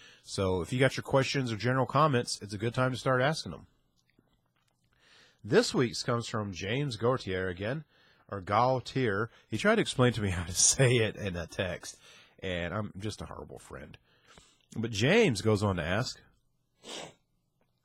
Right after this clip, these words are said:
"What in the thirty years of storytelling since G one do you like or dislike that's become canon? Few examples. Bay movies made Sideswipe a s-, <laughs> Sideswipe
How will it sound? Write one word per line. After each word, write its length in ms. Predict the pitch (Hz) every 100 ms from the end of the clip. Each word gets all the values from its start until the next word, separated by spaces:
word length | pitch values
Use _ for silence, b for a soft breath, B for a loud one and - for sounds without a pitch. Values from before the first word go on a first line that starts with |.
| _ _ _ - b b b -
"What 260 | 120 220 -
in 140 | 170
the 80 | 143
thirty 300 | - 156 214
years 280 | 156 175 147
of 100 | 135
storytelling 720 | - 127 135 127 117 117 107
since 220 | - 170
G 240 | - 156 147
one 360 | 123 120 120
do 80 | 95
you 140 | 107 113
like 280 | 120 131
or 80 | 104
dislike 420 | 95 117 - 117
that's 180 | 101 92
become 380 | - - 98 104
canon? 500 | - 87 80 - - B B B
Few 200 | - 240
examples. 640 | 175 165 147 - - - - b b b _
Bay 200 | - 180
movies 380 | 208 190 196 175
made 220 | 156 147
Sideswipe 580 | - 135 131 - 135 127 98
a 100 | 107
s-, 260 | - -
<laughs> 40 | -
Sideswipe 720 | - - - - - 98